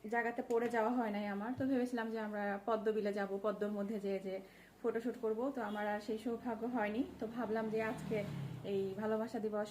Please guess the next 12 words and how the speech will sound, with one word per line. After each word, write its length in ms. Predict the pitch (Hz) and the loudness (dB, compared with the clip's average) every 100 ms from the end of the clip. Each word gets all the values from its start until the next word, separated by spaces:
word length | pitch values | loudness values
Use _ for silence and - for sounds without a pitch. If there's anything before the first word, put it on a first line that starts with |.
| - | -2
ফাল্গুন 320 | 220 202 214 | -2 0 -2
উপলক্ষে 380 | 202 202 202 254 | -2 -4 -2 -2
শাড়িটা 300 | 226 202 208 | -2 -2 -2
পরি। 260 | 208 226 302 - | 0 0 -4 -6
শাড়িটা 240 | 233 226 | -6 -4
কেমন 320 | 220 220 226 240 | -6 -6 -6 -6
অবশ্যই 320 | 208 240 233 | -8 -6 -6
জানাবেন। 380 | 214 202 202 254 - - - - - - | -4 -4 -2 -4 -6 -14 -20 -20 -20 -10
এই 100 | 214 | -8
যে 160 | 196 185 - - - 214 | -6 -10 -12 -18 -8 -2
গোটা 320 | 226 254 262 220 | 2 2 0 -2
all 180 | 220 | 0